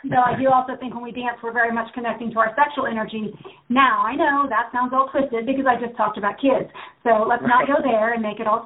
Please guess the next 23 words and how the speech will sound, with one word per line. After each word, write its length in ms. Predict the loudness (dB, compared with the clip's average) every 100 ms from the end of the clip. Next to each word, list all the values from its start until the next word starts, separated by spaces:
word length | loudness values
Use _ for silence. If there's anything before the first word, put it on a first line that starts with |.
| -6
stupid. 240 | -8 -4
But, 160 | 0 2
<laughs> 960 | 4 4 2 2 0 -4 -10 -14 -6
um, 400 | -2 0 -2 -8 -14 _ _ -4
so, 320 | 0 0 -2
you 80 | -8
know, 80 | -6
I 160 | -6 -6
did 160 | -2
that 160 | 0 0
for 160 | -8
fifteen 400 | -14 -14 -12 -10
years, 400 | -10 -10 -12 -14 -16 -8
sold 160 | -4 -4
that 160 | -6
business. 400 | -8 -10 -10 -12 -2
By 240 | 4 4
that 320 | 4 0 0 -4
point, 320 | -10 -12 -2
Rob 240 | 2 2
and 80 | 0
I 160 | -8 -8
had, 240 | -10 -8